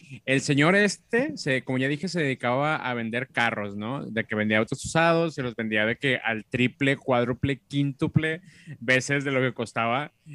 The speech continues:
Este, pues, realmente todos estaban de que mal reparados y también vendía autopartes robados. Este señor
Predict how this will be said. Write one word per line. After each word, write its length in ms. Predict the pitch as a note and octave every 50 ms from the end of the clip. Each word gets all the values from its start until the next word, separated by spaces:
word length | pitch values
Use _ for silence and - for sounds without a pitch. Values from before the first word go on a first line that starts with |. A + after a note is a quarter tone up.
| C3 - -
Este, 640 | A#2 A2+ A2+ A2+ A2 - _ - A#2+ A2+ A2 A2+ A2
pues, 200 | - A#2 G#2 - -
realmente 300 | - A#2 A2 A2+ A2+ A2
todos 140 | C#3+ C#3 C3
estaban 260 | - C#3+ C3+ C#3 D3+
de 80 | D#3+ D3+
que 100 | - B2+
mal 220 | A#2+ A#2 A2+ A2+
reparados 540 | A2+ C3+ B2 - C3+ B2 A#2+ A#2+ C3 C3+ C3
y 60 | B2
también 300 | - B2 A2 A2+ A2 A2
vendía 680 | A2+ C3 C#3 C3+ C3+ C3 C3 C3 C#3 D3 D3+ D#3 D3+ C#3+
autopartes 640 | - B2 A#2+ A#2 - B2 - - A2+ G#2+ - C#3+
robados. 420 | D3 D3+ C3+ B2 A2 G#2 G2+ G#2 G#2
Este 160 | A2+ - -
señor 440 | E3 F3+ G3+ F#3 F3+ F#3 G#3+ A3+ A#3